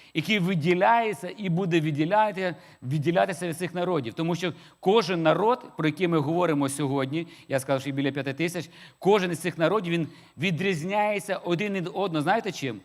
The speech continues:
Культурою, мовою, цінностями. Ну, там ці племена, вони там людей їдять, да, наприклад, в них свої цінності, своя культура.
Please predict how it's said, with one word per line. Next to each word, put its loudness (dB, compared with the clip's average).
Культурою, 0
мовою, 4
цінностями. -2
Ну, -4
там 2
ці -4
племена, -2
вони -2
там -2
людей 0
їдять, 0
да, 2
наприклад, -6
в -6
них -6
свої -4
цінності, -6
своя 0
культура. -4